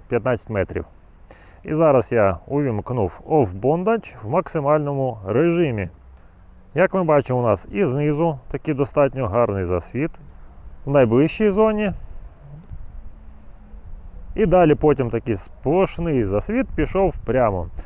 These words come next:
Ліхтар я тримаю зараз на висоті десь метр тридцять, десь так. Ну, давайте отак от зараз зрізом.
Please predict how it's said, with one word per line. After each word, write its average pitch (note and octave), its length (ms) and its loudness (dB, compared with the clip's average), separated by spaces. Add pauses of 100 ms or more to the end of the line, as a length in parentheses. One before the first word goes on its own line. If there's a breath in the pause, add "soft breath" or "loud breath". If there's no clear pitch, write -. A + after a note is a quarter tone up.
(300 loud breath)
Ліхтар E3 320 4
я A#2+ 100 4
тримаю B2 420 2
зараз G2 680 0
на A2 260 2
висоті B2 460 -2
десь G2 440 -2 (440)
метр B2+ 400 -2 (180)
тридцять, C3+ 460 0
десь G2 200 -6
так. F2 220 -4 (480 loud breath)
Ну, A2 60 -4
давайте A2+ 300 4
отак F#2+ 240 -2
от F#2 60 -4
зараз F#2 260 0
зрізом. G2+ 600 0